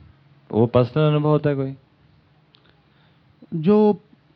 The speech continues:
Speaker 2: बेसिक चीज़ है, वो तो पर्सनल नहीं है। हमें ऐसा लगता है कि जो ऐसे, ये पर्सनल है, लेकिन वो तो सब में ही है ना। एक चीज़ है जो बेसिक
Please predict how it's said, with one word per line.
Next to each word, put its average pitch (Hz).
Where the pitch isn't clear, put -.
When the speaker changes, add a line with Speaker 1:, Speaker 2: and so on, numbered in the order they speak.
Speaker 2:
बेसिक 214
चीज़ 180
है, 180
वो 220
तो 226
पर्सनल 233
नहीं 220
है। 233
हमें 196
ऐसा 208
लगता 226
है 233
कि 233
जो 202
ऐसे, 175
ये -
पर्सनल 208
है, 170
लेकिन 185
वो 208
तो 233
सब 180
में 208
ही 240
है 180
ना। 208
एक 208
चीज़ 165
है 147
जो 208
बेसिक 175